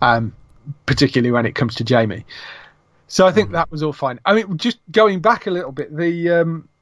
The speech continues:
Speaker 1: that, that scene that we, we kind of skipped over that you mentioned, but we kind of skipped over where she s-, she talks about, um, you know,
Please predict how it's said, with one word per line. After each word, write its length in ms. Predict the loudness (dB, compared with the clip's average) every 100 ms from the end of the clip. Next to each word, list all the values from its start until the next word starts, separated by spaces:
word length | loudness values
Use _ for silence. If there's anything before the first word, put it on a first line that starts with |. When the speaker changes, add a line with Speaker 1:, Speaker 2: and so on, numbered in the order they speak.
| _ _ 0
Speaker 1:
that, 280 | 4 4 2 2
that 200 | 2 2
scene 440 | -6 -2 0 2
that 180 | 0 0
we, 280 | 0 -2 -4 -2
we 180 | -2
kind 340 | 0 2 2 2
of 80 | -2
skipped 420 | 0 0 0 2
over 460 | 4 4 2 2 0 0
that 180 | 0
you 180 | 0 0
mentioned, 320 | 2 2 0
but 120 | -2 -2
we 80 |
kind 200 | 2 2
of 60 | 2
skipped 240 | -4 -2
over 160 | 0 0
where 240 | 4 4 4
she 140 | 0
s-, 360 | -8 -10 -8 -6
she 160 | -6
talks 360 | 0 0 0 -2
about, 440 | 2 4 2 -4 -14 -20 -20 _ _ _
um, 840 | 2 2 2 0 -4 -8 -10 -14 -16 _ -2
you 180 | 2 4
know, 320 | 2 -2